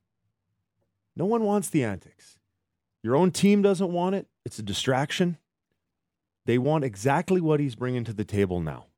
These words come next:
You want grit. You want a guy that's involved. You want a guy that'll go through the wall for you. A guy that will draw penalties. A guy that will be a complete pain in the rear for every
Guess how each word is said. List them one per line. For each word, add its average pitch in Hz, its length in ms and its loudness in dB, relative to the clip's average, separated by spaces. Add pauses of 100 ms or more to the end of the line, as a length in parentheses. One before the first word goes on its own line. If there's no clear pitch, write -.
(300)
You 101 120 2
want 104 280 2
grit. 131 440 2 (320)
You 98 120 -2
want 92 160 0
a 90 40 -4
guy 107 220 2
that's 131 160 -4
involved. 113 460 2
You 98 260 0
want 98 220 0
a 95 40 -2
guy 107 220 0
that'll 139 160 -2
go 120 220 -4
through 120 160 -10
the 104 80 -8
wall 98 280 -2
for 117 200 -10
you. 110 260 -4 (640)
A - 40 -8
guy 123 200 0
that 190 100 4
will 180 240 4
draw 143 280 0
penalties. 92 520 -4
A 104 60 -6
guy 117 220 0
that 165 180 -2
will 151 420 2 (500)
be 131 120 4
a 123 40 2
complete 196 760 -2 (160)
pain 156 360 0
in 151 120 0
the 143 100 2
rear 104 480 0 (100)
for 104 240 -8
every 156 460 0